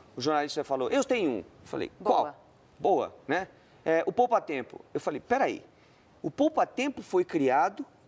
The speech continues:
Speaker 1: para solucionar o problema dos órgãos que não funcionam." Então, você não consegue renovar a sua carteira de habilitação, você tem que ir no Poupa Tempo, porque você não consegue que o detran funcione.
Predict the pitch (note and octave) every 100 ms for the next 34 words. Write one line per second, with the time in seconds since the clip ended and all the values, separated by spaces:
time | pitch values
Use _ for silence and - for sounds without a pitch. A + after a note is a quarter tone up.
0 | - - F#3 E3 D#3+ F#3+ G3 - D#3 F#3+
1 | C4+ - F#3+ D3+ B3+ C4+ A3 D3+ F#3+ C4
2 | C#4+ - B3 C#4 C4+ - A3 E3 E2+ -
3 | - - - - D3+ G3 D#3+ - - -
4 | A3 C4 A3+ F#3+ A#3+ A#3 G#3+ G3+ F3 E3
5 | E3+ E3 D#3 D3+ D#3+ C#3 D3 C#3+ C#3 C3+
6 | - G3+ A#3 C4+ C4 C4 A#3+ B3 C#4 C4+
7 | G3+ D#3+ - - E3 E3+ F3 - F#3+ F#3
8 | A#3 G#3+ A#3+ - G3 A3+ A#3+ G#3+ D3+ A2